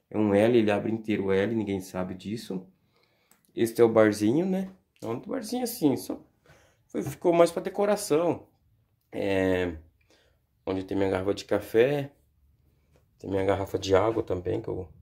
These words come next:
de água, que é uma garrafa térmica, copos descartáveis. Aí tá lá,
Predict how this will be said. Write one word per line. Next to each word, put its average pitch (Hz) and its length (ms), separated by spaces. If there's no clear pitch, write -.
de 101 140
água, 104 360
que - 120
é 95 100
uma 95 180
garrafa 92 300
térmica, 143 800
copos - 260
descartáveis. 143 1200
Aí 95 120
tá 95 140
lá, 92 640